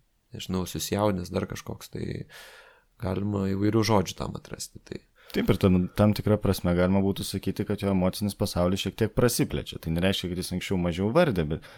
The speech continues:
Speaker 2: e, tai yra, anksčiau mažiau jautė, bet, e, gebėdamas labiau įvardinti, tarsi, nu, jisai toks turtingesnis, įvairiaspalvis labiau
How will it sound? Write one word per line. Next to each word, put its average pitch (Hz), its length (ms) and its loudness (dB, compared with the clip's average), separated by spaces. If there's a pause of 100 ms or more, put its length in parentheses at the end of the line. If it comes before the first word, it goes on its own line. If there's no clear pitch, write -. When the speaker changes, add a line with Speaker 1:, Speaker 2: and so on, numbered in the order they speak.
Speaker 2:
e, - 120 -8 (240)
tai 110 140 4
yra, 90 80 2 (240)
anksčiau 104 340 2
mažiau 92 460 4 (320)
jautė, 117 500 6
bet, 80 320 0
e, 85 380 0
gebėdamas 92 580 2
labiau 92 320 2
įvardinti, 139 540 2
tarsi, 87 320 -2
nu, 101 180 0
jisai 101 400 -2
toks - 320 -10
turtingesnis, 117 720 -2
įvairiaspalvis 110 880 2
labiau - 300 -8